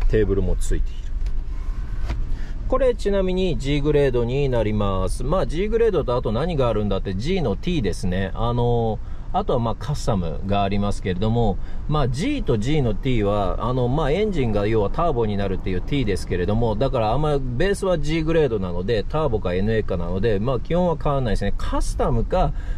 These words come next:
通常かが結構ここ変わります。ここドリンクホルダーもあります。これちなみにシートの後ろ、下にはあの収納があります。助手席の下は。へえ、これほんと十分広いな。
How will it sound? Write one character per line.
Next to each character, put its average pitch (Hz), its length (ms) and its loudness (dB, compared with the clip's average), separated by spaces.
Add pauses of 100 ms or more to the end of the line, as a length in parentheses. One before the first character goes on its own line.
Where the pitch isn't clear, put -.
(120)
通 170 380 0
常 151 240 2
か 170 180 -2
が 170 160 2
結 - 320 0
構 117 140 2
こ 107 140 -2
こ 104 180 0
変 113 120 0
わ 107 60 2
り 104 100 0
ま 98 160 0
す。 - 140 -4
こ - 120 -4
こ 165 160 2
ド 139 140 2
リ 147 80 2
ン 143 40 -2
ク 135 100 -2
ホ 135 140 2
ル 120 80 0
ダ 107 100 0
ー 101 40 0
も 151 340 0
あ 101 60 -2
り 85 100 0
ま 107 240 0
す。 - 300 -2 (600)
こ 285 100 2
れ 277 80 0
ち 233 120 2
な 220 120 2
み 208 120 2
に 196 160 2
シ 208 220 0
ー - 20 -2
ト 143 160 2
の 110 100 2
後 104 220 0
ろ、 104 320 2
下 - 260 -2
に 110 160 0
は 98 320 0
あ 107 40 0
の 104 120 2
収 113 240 0
納 107 180 0
が 135 180 0
あ 117 40 0
り 101 100 0
ま 95 140 0
す。 - 100 -4
助 98 120 0
手 - 60 -2
席 92 200 -2
の 92 80 0
下 90 180 0
は。 73 180 0 (720)
へ - 480 0
え、 - 80 -6
こ 82 140 0
れ 71 60 -2
ほ 85 200 0
ん 135 120 0
と 143 140 -2
十 139 280 0
分 139 220 0
広 95 320 2
い 85 40 2
な。 82 320 0